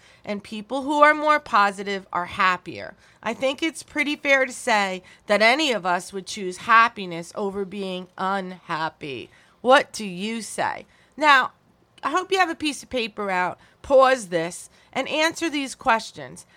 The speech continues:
How can having more inner wealth help you right now? You just learned a bunch of things. Go back and listen to it again if you have to.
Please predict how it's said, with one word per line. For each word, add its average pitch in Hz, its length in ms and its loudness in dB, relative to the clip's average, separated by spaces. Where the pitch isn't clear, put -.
How 311 380 8
can 359 240 -4
having 226 520 2
more 214 340 0
inner 254 380 -4
wealth 190 400 0
help 214 400 0
you 247 180 -6
right 190 300 -2
now? 247 360 -4
You 240 100 -14
just 294 260 -6
learned 320 260 2
a 240 60 -2
bunch 214 320 -2
of 240 100 -10
things. 220 380 -6
Go 262 140 -6
back 294 280 0
and 285 80 -10
listen 285 320 -6
to 233 180 -8
it 214 80 -8
again 226 300 -2
if 180 160 -8
you 202 140 -6
have 202 300 0
to. 165 220 -12